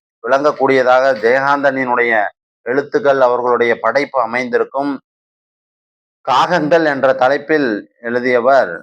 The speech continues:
சுந்தர ராமசாமி அவர்கள். அப்பாவின் சிநேகிதர் அசோகமித்திரன்.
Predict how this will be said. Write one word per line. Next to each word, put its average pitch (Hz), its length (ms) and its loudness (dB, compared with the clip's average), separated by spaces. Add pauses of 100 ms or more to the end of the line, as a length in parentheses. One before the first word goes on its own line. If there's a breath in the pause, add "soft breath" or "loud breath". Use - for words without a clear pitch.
(1120)
சுந்தர 156 320 4
ராமசாமி 131 680 0
அவர்கள். 113 420 0 (960)
அப்பாவின் 151 480 0
சிநேகிதர் 131 840 -2
அசோகமித்திரன். 131 1000 -2